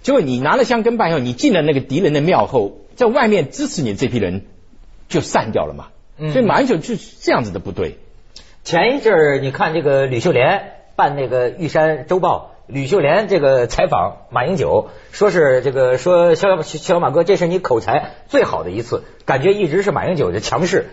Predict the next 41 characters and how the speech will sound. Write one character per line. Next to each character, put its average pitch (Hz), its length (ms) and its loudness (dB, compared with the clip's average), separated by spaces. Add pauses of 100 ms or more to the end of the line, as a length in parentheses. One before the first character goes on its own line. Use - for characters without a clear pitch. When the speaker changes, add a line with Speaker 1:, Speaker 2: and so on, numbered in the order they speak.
(140)
Speaker 2:
压 190 200 0
着 185 100 0
在 151 100 2
说。 208 400 0 (280)
那 285 120 0
么， 311 120 2
呃， 208 580 -2
这 349 140 0
么 220 160 0
看 - 220 -4
起 135 100 -4
来， 135 380 -2 (140)
马 170 160 0
英 285 120 -2
九 233 200 0
对 226 180 2
他 247 120 -2
自 294 160 -4
己 92 360 -4
的 190 180 2
这 185 120 2
个 123 280 2
方 247 260 -2
略 170 280 0
政 269 200 -2
策 - 280 -6 (300)
头 240 200 0
脑 135 300 -2 (380)
也 135 140 -2
不 180 140 -4
是 294 100 -6
不 170 140 -2
清 117 180 -6
楚 92 140 -6
吧？ 71 180 -2 (280)
该 139 140 0
坚 156 180 2
持 104 160 -8
什 80 140 -8
么， 82 240 -6
该， 135 260 2